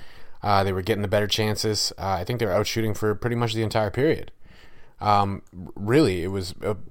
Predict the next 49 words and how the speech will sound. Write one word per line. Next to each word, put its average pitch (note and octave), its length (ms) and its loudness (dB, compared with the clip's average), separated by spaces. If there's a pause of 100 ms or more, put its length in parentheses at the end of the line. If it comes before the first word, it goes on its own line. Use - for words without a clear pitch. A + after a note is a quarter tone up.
quite A2+ 340 4
a G#2+ 40 2
solid G#2+ 400 4
start A2+ 300 2
for - 140 -2
them, F#2 240 -2
but F#2+ 260 0
they G2+ 140 0
just A#2 240 -2
couldn't A#2+ 220 0
get G#2+ 140 0
a G2+ 60 -2
whole G#2+ 260 2
lot G2 280 0
going G2+ 260 -2
offensively. F#2 680 -4 (480)
Uh, G2+ 180 4
but A2 140 6
eventually A#2+ 340 4
they G#2+ 120 4
break G#2+ 200 2
through. C#3 400 0 (480)
Pretty A2+ 160 2
late G#2+ 140 6
in G2+ 80 0
the G#2 40 -2
period, A#2 520 2
uh, G2 180 2
Ben A2+ 220 2
Chiarot G#2 420 2
gets G2+ 160 -6
a G2 40 -8
point A#2+ 340 0
shot. B2 280 8
Artturi A#2 420 2
Lehkonen B2+ 420 0
cleans B2+ 340 0
it A2+ 60 0
up A2+ 160 2
in G2+ 100 -2
front, B2 360 0
gets G#2+ 160 -4
a G#2+ 40 0
little A2 240 2
bit G#2+ 160 2
of G#2 100 -2
a A2 60 2
greasy G#3+ 480 6
one. D#3 320 6